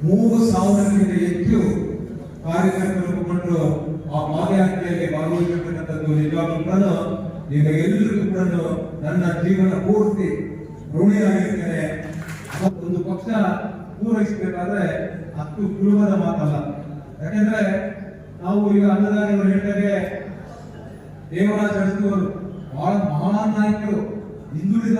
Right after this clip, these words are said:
ವರ್ಗಗಳ ನಾಯಕರು ಅಂತ ಹೇಳಿದ್ರೆ, ದೇವರಾಜ ಅರಸು ಅಂತ ಹೇಳಿದ್ರೆ ಇವತ್ತು ಕೂಡ ನಾವೆಲ್ಲರೂ ಕೂಡ ಸ್ಮರಿಸ್ತೇವೆ.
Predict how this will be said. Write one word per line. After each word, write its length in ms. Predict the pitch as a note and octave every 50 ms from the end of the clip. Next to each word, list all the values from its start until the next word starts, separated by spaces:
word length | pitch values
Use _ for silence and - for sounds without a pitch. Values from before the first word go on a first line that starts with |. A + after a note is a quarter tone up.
| G3+ G3+
ವರ್ಗಗಳ 400 | G3+ - - G3+ - - G3+ G#3 G3 F#3+ F3+ - G#3 - - - - A#2 C#3+
ನಾಯಕರು 420 | E3 F#3 G3+ G3+ G3 G#3 G3+ G3+ G3
ಅಂತ 100 | F#3 F#3 F#3+ G3
ಹೇಳಿದ್ರೆ, 280 | G#3 G#3 G#3 G3 F#3 - -
ದೇವರಾಜ 400 | F3+ G#3 G#3+ G#3 G#3+ G#3 G3+ F#3 F3+ F3+
ಅರಸು 240 | G3+ G3+ G3+ - G3+ G#3
ಅಂತ 100 | - G3 G3
ಹೇಳಿದ್ರೆ 300 | G3+ G#3 G3+ - - - - - - - - - - - - - C3+ D#3 F3
ಇವತ್ತು 340 | G#3+ A#3+ A#3 - A3+ A3+ - - -
ಕೂಡ 100 | A#3 G#3+ G#3+ A3 G#3+ G#3
ನಾವೆಲ್ಲರೂ 360 | G3+ G3 F#3+ F3+ F#3 G3+ G3+ G3+ G3+
ಕೂಡ 80 | G3 G3 F#3+ F#3 -
ಸ್ಮರಿಸ್ತೇವೆ. 640 | - - F#3+ G3+ A3 - - G3+ G3+ G3 A3 A#3+